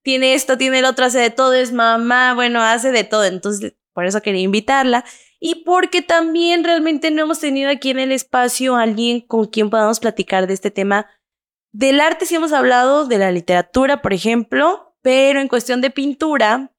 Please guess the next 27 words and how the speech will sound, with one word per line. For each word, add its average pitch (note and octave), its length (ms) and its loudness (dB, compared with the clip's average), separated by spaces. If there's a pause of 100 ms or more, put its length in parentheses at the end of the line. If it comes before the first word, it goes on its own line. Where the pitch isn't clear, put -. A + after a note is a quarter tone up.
(120)
nunca G#3+ 460 0
he G#3 60 -2
platicado G3+ 500 -2
con G3+ 220 0
nadie. C#4+ 480 2 (340)
Entonces, A3+ 760 0
justamente A#3+ 560 0
me A#3 80 -2
invitó G3 260 -2
a F#3+ 40 -8
participar G#3 480 -2
en G3+ 140 2
un G#3 120 0
proyecto A3 760 0
para E3+ 200 0
unas F#3+ 240 -2
fotos, A3+ 760 0
justo G3 560 -2
para F3 160 -2
esos F3+ 240 -2
días F3+ 200 0
de F#3 120 -6
Halloween, A#3 560 0
de F3 80 -6
Día E3+ 160 -4
de F#3+ 120 2
Muertos. B3+ 560 -2